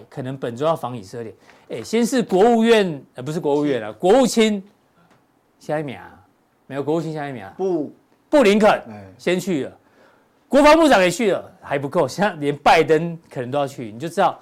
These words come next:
Speaker 1: 这件事情哦，有一点快要失控的感觉哦。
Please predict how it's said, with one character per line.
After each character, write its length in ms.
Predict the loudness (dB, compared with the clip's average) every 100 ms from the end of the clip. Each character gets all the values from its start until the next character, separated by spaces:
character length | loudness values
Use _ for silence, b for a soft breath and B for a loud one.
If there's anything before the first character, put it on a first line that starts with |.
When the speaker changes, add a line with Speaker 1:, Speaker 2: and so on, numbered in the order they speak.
| b b
Speaker 1:
这 120 | -2
件 80 | 0
事 160 | -2 -8
情 200 | -10 -12
哦， 160 | -16 _ _ _ _ _ _ _ -20 _
有 240 | 0 0
一 40 | 2
点 200 | -2 -6
快 220 | -4 -2
要 100 | -2
失 240 | -4 -12
控 240 | -10 -10 -12
的 80 |
感 180 | -12 -14 -16
觉 240 | -20 -20 _ _ _
哦。 180 | -20